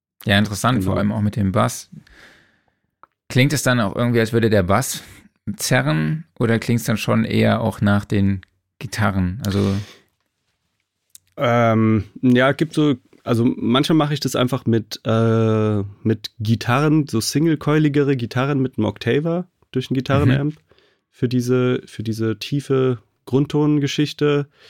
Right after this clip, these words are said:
Speaker 2: Und manchmal mache ich das aber auch einfach mit einem Bass durch einen Gitarrenamp.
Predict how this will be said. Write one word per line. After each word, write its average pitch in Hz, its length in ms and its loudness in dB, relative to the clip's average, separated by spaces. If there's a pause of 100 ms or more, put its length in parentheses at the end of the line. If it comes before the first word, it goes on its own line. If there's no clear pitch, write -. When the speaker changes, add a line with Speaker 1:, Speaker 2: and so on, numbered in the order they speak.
(560)
Speaker 2:
Und 110 200 0
manchmal 117 420 2
mache 113 160 0
ich - 60 -14
das 110 140 -4
aber 107 160 0
auch 107 100 -2
einfach 104 300 -4
mit 110 240 0
einem 101 140 2
Bass - 360 -4
durch 101 240 -2
einen 92 180 -2
Gitarrenamp. 87 760 -6